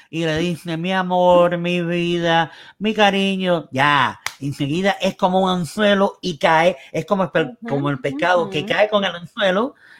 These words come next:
Speaker 1: y ya se ena-,
Speaker 2: Ujú.
Speaker 1: se enamora de esa persona. Conozco casos
Speaker 2: Efectivamente.
Speaker 1: de, conozco casos de parejas que han encontrado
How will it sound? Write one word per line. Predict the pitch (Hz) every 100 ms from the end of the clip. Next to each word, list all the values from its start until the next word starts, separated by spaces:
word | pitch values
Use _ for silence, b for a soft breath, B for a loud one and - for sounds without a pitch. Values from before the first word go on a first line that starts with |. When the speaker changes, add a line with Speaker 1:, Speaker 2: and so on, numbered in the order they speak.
| b
Speaker 1:
y | 214 226
ya | 220 - -
se | - 185
ena-, | 175 190
Speaker 2:
Ujú. | 277
Speaker 1:
se | 180
enamora | 165 165 220 220
de |
esa | 202 190
persona. | 180 160 233 208 127 - _ _ _ _ _ _ _ -
Conozco | 139 160 196
casos | 185 196 214
Speaker 2:
Efectivamente. | 269 -
Speaker 1:
de, | 208 196 _ - _ -
conozco | 160 170 175 214
casos | 196 190 247 220
de | 180 175 196 247 B B
parejas | - 185 190 214 220
que | - 175 220 277 b b b
han | - 170
encontrado | 185 220 202 180 185 214 240 -